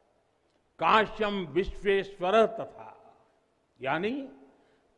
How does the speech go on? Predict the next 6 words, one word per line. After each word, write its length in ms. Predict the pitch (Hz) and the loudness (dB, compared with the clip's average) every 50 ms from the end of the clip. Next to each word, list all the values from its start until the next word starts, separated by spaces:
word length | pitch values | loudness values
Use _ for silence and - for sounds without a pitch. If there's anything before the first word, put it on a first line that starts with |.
| - | -2
काशी 520 | 165 160 165 180 180 180 - - 220 226 220 | 0 2 4 4 2 0 -6 -8 -6 -6 -4
में 240 | 208 220 220 214 | -4 -4 -4 -4
सर्वत्र 960 | 208 - - - 196 190 202 202 240 240 240 - - 233 196 165 - - - - - _ _ _ _ _ _ _ _ _ _ _ _ _ _ _ _ _ - | -6 -8 -8 -2 0 0 2 4 4 2 2 0 -6 -6 -6 -6 -8 -14 -20 -20 -20 _ _ _ _ _ _ _ _ _ _ _ _ _ _ _ _ _ 0
हर 180 | - 220 240 226 | 2 4 4 4
जीव 480 | - - - 170 233 262 294 311 311 | 2 -4 -2 2 6 8 8 10 10
में 560 | 311 320 320 311 302 269 208 151 - - - | 10 10 12 10 10 10 6 2 -6 -10 -16